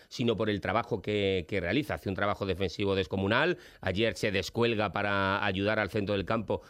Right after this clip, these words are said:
a servir balones a, a los atacantes. Cuando juega en una banda o cuando juega en otra, da igual, es un tipo que se está dejando todo y, claro, sus compañeros, eh, así lo ven. Por ejemplo, Felipe Luis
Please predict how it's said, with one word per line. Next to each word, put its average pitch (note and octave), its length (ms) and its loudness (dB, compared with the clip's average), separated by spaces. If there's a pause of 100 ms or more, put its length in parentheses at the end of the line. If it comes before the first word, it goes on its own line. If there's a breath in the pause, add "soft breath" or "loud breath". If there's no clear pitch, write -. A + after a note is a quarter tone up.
a G2+ 160 0
servir F#2+ 380 0
balones G2+ 420 0
a, F#2 280 0
a G2 180 -4
los F#2+ 160 -2
atacantes. A#2 680 -2
Cuando G2 240 -2
juega G#2 260 -2
en G#2 60 0
una G2+ 140 2
banda G#2 320 2
o F#2 60 -4
cuando F#2+ 260 0
juega G2 220 0
en G2 60 2
otra, G2 280 0 (280 soft breath)
da G2 120 -2
igual, A#2+ 340 0
es G#2+ 180 -2
un G2 520 0
tipo G#2+ 240 -2
que G2 220 -2 (160 loud breath)
se - 160 -4
está A#2 220 0
dejando A2+ 760 2
todo D3+ 320 2 (340 loud breath)
y, A2 480 2
claro, C#3+ 260 2
sus G#2+ 180 -4
compañeros, A#2 680 0
eh, A2 800 2
así G#2+ 260 0
lo A2 80 2
ven. E3 260 0 (200 soft breath)
Por F2+ 100 -4
ejemplo, C3+ 320 -2
Felipe C#3 500 2
Luis D#3 360 0